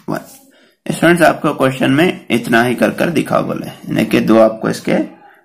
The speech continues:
factor बनाकर दिखाओ बोला था, यहाँ पर ये question हमारा complete होता है। तो उम्मीद कर रहा हूं आपको समझ में आ रहा है। चलिए और एक question लेंगे,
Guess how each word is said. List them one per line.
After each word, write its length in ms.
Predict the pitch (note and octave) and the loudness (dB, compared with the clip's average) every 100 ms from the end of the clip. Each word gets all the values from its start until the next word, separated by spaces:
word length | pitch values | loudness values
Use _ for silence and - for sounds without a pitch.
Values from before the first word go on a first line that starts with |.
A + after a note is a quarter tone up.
| _ | _
factor 340 | A2 G#2+ - C#3+ | 0 0 0 0
बनाकर 440 | B2+ A2 G#2+ G#2 | 2 2 0 -2
दिखाओ 280 | G#2+ G#2 G#2+ | -2 0 2
बोला 220 | G2+ G#2 | 2 0
था, 140 | - F2+ | 0 0
यहाँ 280 | C3+ A#2 | 0 0
पर 200 | A2+ - | 0 0
ये 60 | - | 0
question 320 | - - - | 0 -2 -2
हमारा 340 | G2+ G2 G2+ C#3+ E4+ - - - - - | 0 2 4 4 2 -6 -20 -20 -18 0
complete 380 | C#3+ B2+ A#2+ | 0 2 2
होता 240 | G#2+ - F#2+ | 0 0 -4
है। 180 | - - | -4 -10
तो 180 | - - | -6 2
उम्मीद 260 | D3+ D#3 D3 | 4 4 4
कर 160 | - | 0
रहा 100 | B2 | 2
हूं 80 | B2 | 4
आपको 240 | A2+ A2+ F3 | 2 0 -4
समझ 340 | - A#2 G#2+ A2 | -2 0 2 2
में 180 | D3+ | 2
आ 180 | - C3 | 4 2
रहा 200 | G2+ - | 2 -2
है। 160 | - - _ - - - - | -10 -16 _ -20 -20 -20 -16
चलिए 280 | - D3+ F3+ | 0 4 6
और 160 | D3+ D3 | 6 6
एक 140 | E3+ | 2
question 280 | D#3 C#3+ - | -2 -2 0
लेंगे, 400 | D3+ C#3+ D#3+ F#4+ | 2 2 0 -2